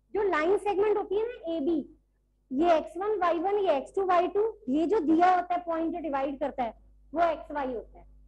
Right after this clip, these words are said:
अब वाई टू की turn है सेवन, वाई, सेवन के plus y two, टू upon K plus one,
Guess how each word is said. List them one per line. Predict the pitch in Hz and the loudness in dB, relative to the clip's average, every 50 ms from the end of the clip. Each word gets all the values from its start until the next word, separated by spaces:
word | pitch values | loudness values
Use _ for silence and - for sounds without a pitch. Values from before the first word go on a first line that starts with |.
| - - - - - - - - - - - - _ _ _ _ _ _ _ _ _ _ _ _ _ _ _ _ _ _ - | -20 -20 -20 -20 -20 -20 -20 -20 -20 -20 -20 -20 _ _ _ _ _ _ _ _ _ _ _ _ _ _ _ _ _ _ -6
अब | 302 285 254 | -4 -2 -2
वाई | 277 269 285 349 359 | -2 -2 -2 -4 -4
टू | 381 392 381 | -6 -8 -8
की | - 392 392 | -8 -10 -10
turn | - 370 349 359 339 339 | -6 -6 -4 -4 -4 -4
है | 359 381 | -6 -6
सेवन, | - - - 320 285 262 262 311 392 440 453 - - _ _ _ _ _ _ _ _ _ _ _ _ _ _ _ _ _ 214 | -8 -8 -6 -4 -4 -2 -2 -2 -4 -4 -6 -8 -12 _ _ _ _ _ _ _ _ _ _ _ _ _ _ _ _ _ -6
वाई, | 202 156 147 - 254 277 254 - - _ _ _ _ _ _ _ _ _ - | -2 0 0 0 0 -4 -6 -10 -14 _ _ _ _ _ _ _ _ _ -4
सेवन | - 294 277 269 277 339 370 392 381 381 | 0 0 0 2 0 0 0 0 -2 -2
के | - 320 285 277 277 311 370 403 - - _ _ _ _ _ _ _ _ - | -4 -4 -2 -2 -2 -2 -4 -8 -12 -18 _ _ _ _ _ _ _ _ -8
plus | 311 - - - - - 294 233 226 | -4 -4 -4 -4 -4 -8 -10 -6 -2
y | 254 254 254 254 285 269 | 0 0 0 0 -2 -4
two, | - 349 359 381 392 - - - - _ _ _ _ _ _ _ _ _ _ _ _ _ _ _ _ _ - - | -4 -2 -2 -2 -2 -4 -10 -14 -20 _ _ _ _ _ _ _ _ _ _ _ _ _ _ _ _ _ -6 -4
टू | 320 320 339 381 403 349 - - - | -2 0 0 -2 -2 -4 -8 -10 -10
upon | 277 - 311 285 285 285 - - - | -8 -2 0 0 0 0 -2 -4 -4
K | 277 233 226 226 - | -4 -6 -6 -6 -10
plus | 220 202 - - - | -14 -14 -14 -18 -20
one, | 196 _ | -20 _